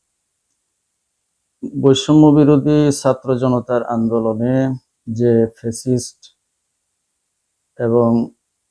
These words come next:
স্বৈর শাসকের পতন হয়েছে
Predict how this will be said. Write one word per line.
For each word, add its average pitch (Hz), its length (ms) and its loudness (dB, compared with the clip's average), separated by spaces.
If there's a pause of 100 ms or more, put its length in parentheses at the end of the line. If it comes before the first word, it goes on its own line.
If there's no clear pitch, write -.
(1300)
স্বৈর 135 540 4 (160)
শাসকের 131 720 -2
পতন 117 340 -6
হয়েছে 113 460 -4